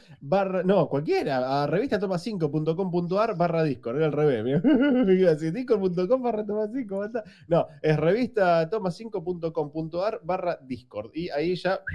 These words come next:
le manda directamente de botoncito para unirse al servidor de Discord, entran y, este, nos avisan que están ahí y están al tanto de todas las novedades. Hay canales donde se discute con spoilers, mutéenlos, ¿eh? ¿Por qué? ¿Viste? Van y te mutean ahí, la,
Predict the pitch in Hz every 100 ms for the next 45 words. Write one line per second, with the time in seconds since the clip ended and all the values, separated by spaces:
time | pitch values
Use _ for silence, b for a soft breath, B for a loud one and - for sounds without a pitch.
0 | - 156 135 139 147 131 127 139 127 123
1 | 135 131 113 113 110 110 113 139 147 196
2 | 151 123 120 135 131 120 123 151 165 190
3 | 226 - 202 - b - 175 170 170 170
4 | - 139 139 143 120 107 - 120 113 135
5 | 143 120 113 135 127 147 160 117 131 123
6 | 117 131 139 135 113 110 131 135 117 -
7 | 123 127 117 107 113 160 156 135 135 120
8 | 113 139 123 110 101 104 101 123 107 123
9 | 170 - 247 208 180 113 110 139 151 175
10 | 196 190 - _ 147 160 175 b b _
11 | 110 113 147 120 120 123 107 98 110 131
12 | 110 95 92 92 107 104 95 90 98 104
13 | 95 90